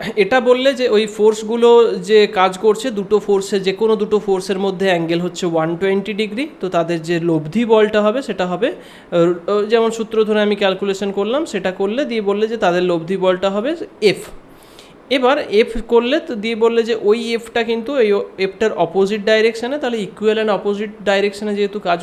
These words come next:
করছে তো ফোর্সটা জিরো হয়ে যাবে, নেট একদম রেজাল্টেন্ট ফাইনাল যে ফোর্সটা হবে সেটা জিরো হবে। ঠিক আছে, তো এভাবে তোমরা কিন্তু সলিউশনটা করে নিতে পারো। দেখো, এটা ঠিক যে অনেক,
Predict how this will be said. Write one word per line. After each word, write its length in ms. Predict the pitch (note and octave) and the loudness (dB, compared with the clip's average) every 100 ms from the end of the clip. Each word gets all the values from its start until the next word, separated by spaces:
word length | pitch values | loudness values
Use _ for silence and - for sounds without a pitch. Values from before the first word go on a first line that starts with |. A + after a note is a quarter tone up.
| G#3 | -6
করছে 180 | G#3 D4+ | -8 -8
তো 100 | D4 - | -8 -6
ফোর্সটা 320 | D#3+ D#3+ B3+ G4 - E3 | -8 -6 -6 -6 -8 -4
জিরো 160 | D#3 | -2
হয়ে 120 | C#3 - | -2 -6
যাবে, 180 | D3+ | -8
নেট 240 | D#3 F3+ F3+ | -4 -4 -4
একদম 260 | F#3 F#3+ F#3+ | -6 -4 -2
রেজাল্টেন্ট 540 | F3 F3 E3+ E3+ F#3 | -2 2 2 0 -6
ফাইনাল 360 | F#3 D#3+ E3 E3 | -4 -4 -2 -4
যে 100 | E3 | -6
ফোর্সটা 340 | E3 D#3+ - E3 | -8 -10 -6 -6
হবে 160 | G#3+ | -6
সেটা 200 | A3 G3 | -6 -6
জিরো 260 | A3+ D#3+ B2+ | -4 -4 -4
হবে। 240 | B2+ E2 - - - - - - - - - - - | -8 -14 -18 -20 -20 -20 -20 -20 -20 -20 -20 -14 -6
ঠিক 120 | F#3 | -4
আছে, 120 | E3 | -2
তো 80 | A#3 | -2
এভাবে 440 | - A3 A3 C4 | 4 4 4 0
তোমরা 260 | C#4+ A3+ G#3 | 2 0 0
কিন্তু 260 | G#3 G3 C#4+ | -2 -6 -6
সলিউশনটা 480 | - E3 E3+ G3 A3+ | -2 -2 -2 -4 -4
করে 260 | A3+ A3 | 2 2
নিতে 220 | F#3+ D#3+ D#3 | 4 -2 -2
পারো। 180 | D#3+ | -2
দেখো, 220 | E3 - D4 - - - - | -2 -4 -6 -12 -20 -20 -4
এটা 460 | G3+ G3+ C#4 C#4+ C4 - | -2 2 4 4 2 -4
ঠিক 300 | - B3+ C4 | -4 -4 -4
যে 200 | A3+ B3+ | 2 2
অনেক, 320 | - G#3 A#3+ | 4 2 2